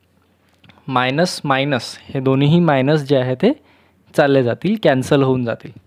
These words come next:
कॅन्सल झाल्यानंतर आता आपल्याला मिळालेला आहे यूचा वर्ग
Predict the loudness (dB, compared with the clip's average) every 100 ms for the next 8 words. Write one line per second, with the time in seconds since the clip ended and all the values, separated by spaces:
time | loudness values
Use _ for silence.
0 | _ _ _ -12 -6 -4 0 2 2 -2
1 | 0 0 2 0 2 0 0 -2 -10 _
2 | _ -8 -2 2 2 2 0 0 0 0
3 | 2 2 2 2 0